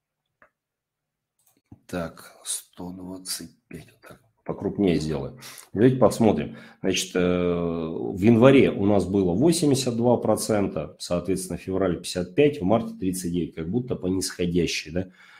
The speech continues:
Но на рынке, я ещё раз говорю, э, меняется у нас волатильность, ликвидность и направление. Это всё выливается в характер рынка, и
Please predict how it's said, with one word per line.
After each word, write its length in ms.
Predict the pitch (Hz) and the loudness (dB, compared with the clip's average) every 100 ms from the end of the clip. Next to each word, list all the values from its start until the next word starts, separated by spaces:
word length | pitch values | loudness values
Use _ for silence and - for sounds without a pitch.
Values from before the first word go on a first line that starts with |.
| _ | _
Но 340 | 113 143 139 113 | 4 6 8 4
на 200 | 113 123 | 4 6
рынке, 320 | 147 131 123 | 6 4 4
я 80 | 123 | 4
ещё 220 | 120 135 | 4 2
раз 160 | 117 92 | 0 0
говорю, 420 | 95 95 87 - - _ _ | 0 0 0 -4 -12 _ _
э, 500 | - 82 87 87 87 | -8 -4 -2 -2 -2
меняется 720 | 87 98 104 120 120 101 - 98 | -4 0 6 6 6 4 0 -4
у 40 | |
нас 160 | 90 92 | -4 -2
волатильность, 640 | 104 113 - 170 110 - | 0 0 0 0 0 -2
ликвидность 540 | 92 - 135 101 - 107 | -6 -2 -2 0 -2 -2
и 60 | |
направление. 800 | 101 92 95 92 92 82 80 85 | -2 -2 -2 0 0 -2 -6 -6
Это 200 | 123 - | -6 -6
всё 220 | - 113 | -4 -2
выливается 640 | 98 98 104 110 98 - 90 | 0 2 4 2 2 -2 -10
в 80 | |
характер 600 | - 123 180 190 - 135 | 0 2 2 0 -2 -2
рынка, 680 | 127 123 120 123 117 113 101 | 2 2 2 2 0 0 -4
и 480 | 90 92 95 95 87 | -4 -4 0 2 0